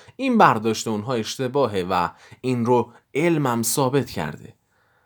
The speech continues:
افراد با گرایش فکری رشد معتقدن که اونها می‌تونن سطح هوش و توانایی‌های خودشون رو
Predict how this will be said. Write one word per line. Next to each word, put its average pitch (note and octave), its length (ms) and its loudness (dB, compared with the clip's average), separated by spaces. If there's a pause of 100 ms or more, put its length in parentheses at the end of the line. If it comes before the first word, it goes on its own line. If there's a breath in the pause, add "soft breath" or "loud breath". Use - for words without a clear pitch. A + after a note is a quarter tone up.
(160)
افراد A3 460 8
با G3 100 8
گرایش D#3+ 480 4
فکری C#3 540 0
رشد E3+ 400 4
معتقدن C3+ 560 0
که A2+ 120 -6
اونها A#2 240 0
می‌تونن C#3 420 0 (200 loud breath)
سطح F#3 440 -2
هوش D3+ 340 -2
و C3 100 6
توانایی‌های A2 640 2
خودشون A#2 480 -4
رو A#2 200 2